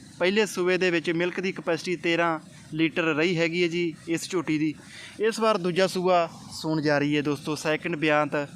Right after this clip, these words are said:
ਬਿਆਨੀ ਜਾ ਰਹੀ ਹੈ ਦੋਸਤੋ। ਬਹੁਤ ਵਧੀਆ ਚੰਗੇ ਸੋਹਣੇ ਥਾਣਾ ਦੋਸਤੋ ਝੋਟੀ ਦੇ, ਵਧੀਆ ਚੰਗਾ ਆਰਡਰ ਬਣਾ ਰਹੀ ਹੈ। ਹਜੇ ਤਕਰੀਬਨ ਦਸ ਦਿਨ ਲੈ ਜਾਣੇ ਆ ਸੂਣ ਦੇ ਵਿੱਚ,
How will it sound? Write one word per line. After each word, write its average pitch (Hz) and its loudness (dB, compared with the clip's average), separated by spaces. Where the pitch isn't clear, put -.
ਬਿਆਨੀ 151 0
ਜਾ 135 2
ਰਹੀ 123 -4
ਹੈ 120 -6
ਦੋਸਤੋ। 123 -12
ਬਹੁਤ 202 4
ਵਧੀਆ 214 2
ਚੰਗੇ 196 0
ਸੋਹਣੇ 226 -2
ਥਾਣਾ 165 2
ਦੋਸਤੋ 170 -2
ਝੋਟੀ 151 0
ਦੇ, 143 0
ਵਧੀਆ 214 2
ਚੰਗਾ 180 2
ਆਰਡਰ 156 2
ਬਣਾ 151 4
ਰਹੀ 160 2
ਹੈ। 151 0
ਹਜੇ 185 2
ਤਕਰੀਬਨ 180 -2
ਦਸ 151 4
ਦਿਨ 165 0
ਲੈ 143 2
ਜਾਣੇ 151 2
ਆ 147 -2
ਸੂਣ 143 -2
ਦੇ 151 0
ਵਿੱਚ, 147 -2